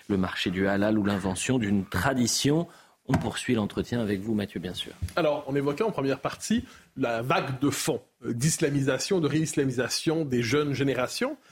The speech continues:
Speaker 2: Donc, on pourrait dire le, presque un élément sociologique, une, d'imitation culturelle. Mais il y a aussi des campagnes pour quelquefois imposer des symboles nouveaux, des campagnes pour, aujourd'hui avec les réseaux sociaux aussi, pour pousser les jeunes générations à s'abayaïser, entre guillemets.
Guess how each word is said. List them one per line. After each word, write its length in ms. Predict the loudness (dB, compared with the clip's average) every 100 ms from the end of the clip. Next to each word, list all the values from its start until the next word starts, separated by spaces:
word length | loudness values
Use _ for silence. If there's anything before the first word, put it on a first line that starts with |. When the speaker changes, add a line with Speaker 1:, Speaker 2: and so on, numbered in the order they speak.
| -20 -8
Speaker 2:
Donc, 100 | -8
on 20 | -2
pourrait 160 | -2
dire 160 | 0 0
le, 80 | -2
presque 300 | -2 -2 0
un 80 |
élément 240 | 0 0 -2
sociologique, 720 | -2 -2 0 0 2 0 -2
une, 240 | -4 -4 -6 -8
d'imitation 600 | -4 -4 0 -2 0 -2
culturelle. 600 | -4 -2 0 0 0 -6 -8 -4
Mais 100 | 2
il 40 | 2
y 20 |
a 40 |
aussi 140 | 2 0
des 140 | -2
campagnes 720 | 0 0 2 0 0 -2 -4
pour 180 | -6 -4
quelquefois 480 | -2 -2 -2 -2 0
imposer 680 | 0 0 0 0 2 2 0
des 160 | 0 -2
symboles 460 | 0 -2 0 0
nouveaux, 420 | 2 0 0 -2 -2 -12 -2
des 180 | -2 0
campagnes 640 | 0 0 2 0 2 -2
pour, 220 | -2 -4 0
aujourd'hui 380 | 0 0 2 0
avec 140 | 0
les 80 | 0
réseaux 260 | 0 0 0
sociaux 340 | -2 0 0
aussi, 280 | 0 0 -2 -4 -10
pour 140 | -8 -6
pousser 480 | 0 0 2 0
les 100 | 0
jeunes 200 | 0 2
générations 560 | 2 2 2 0 0 0
à 140 | 0 0
s'abayaïser, 880 | 0 2 2 2 2 0 0 -2 -2
entre 200 | -8 -4
guillemets. 420 | 0 2 2 0